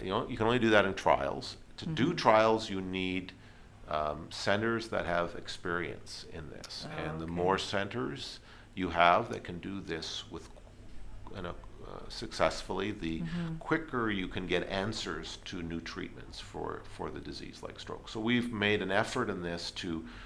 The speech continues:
Speaker 1: bring our colleagues together, also help in establishing more expertise around the country around
Speaker 2: Mm-hmm.
Speaker 1: doing these trials. And then the hope is that at the end of all this, we're able to be more efficient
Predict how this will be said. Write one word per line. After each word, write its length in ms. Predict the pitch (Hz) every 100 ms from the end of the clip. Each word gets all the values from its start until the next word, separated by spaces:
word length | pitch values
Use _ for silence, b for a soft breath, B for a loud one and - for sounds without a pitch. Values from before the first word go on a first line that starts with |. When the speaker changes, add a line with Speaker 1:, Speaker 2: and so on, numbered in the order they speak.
| B B
Speaker 1:
bring 260 | 98 98 107
our 140 | 107 95
colleagues 560 | 101 95 92 90 -
together, 640 | - 87 82 85 87 85 - B B B B
also 380 | 87 98 - 104
help 420 | - 98 90 - -
in 300 | 98 87 85 -
establishing 640 | - 92 85 92 - 87
more 180 | 85 76
expertise 600 | - - - - 87 85
around 280 | 82 76 73
the 80 | 73
country 640 | - 82 80 - 85 78
around 380 | 78 80 78 80
Speaker 2:
Mm-hmm. 100 | 85
Speaker 1:
doing 200 | 82 80
these 180 | 76 -
trials. 600 | - 80 - - 76 -
And 180 | 85 82
then 180 | 80 73
the 60 | 80
hope 440 | - 147 160 -
is 360 | 80 - - -
that 300 | - - - -
at 100 | -
the 120 | 85 98
end 160 | 131
of 100 | 110
all 180 | 85 82
this, 340 | 80 76 - - B B B B
we're 140 | 92
able 180 | 87 90
to 60 | 82
be 80 |
more 200 | 80 80
efficient 720 | 76 - 220 - 180 - -